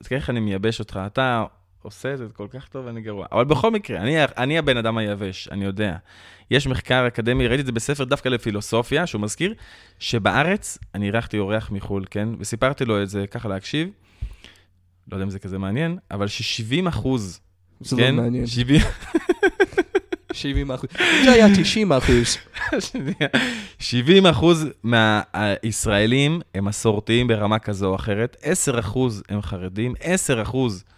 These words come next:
Speaker 1: הם דתיים, ועשר אחוז הם באמת מזהים את עצמם כאנשים אתאיסטים.
Speaker 2: אז אתאיסטים?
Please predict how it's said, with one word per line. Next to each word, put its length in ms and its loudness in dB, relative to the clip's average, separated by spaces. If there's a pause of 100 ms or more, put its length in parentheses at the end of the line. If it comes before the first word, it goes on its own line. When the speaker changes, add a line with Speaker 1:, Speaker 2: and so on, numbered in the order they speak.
(420)
Speaker 1:
הם 180 -2
דתיים, 540 2 (240)
ועשר 600 0
אחוז 480 0
הם 80 -4
באמת 200 2
מזהים 360 0
את 40 -4
עצמם 500 -4
כאנשים 520 -6 (840)
אתאיסטים. 640 -8 (220)
Speaker 2:
אז 340 -6 (360)
אתאיסטים? 560 -6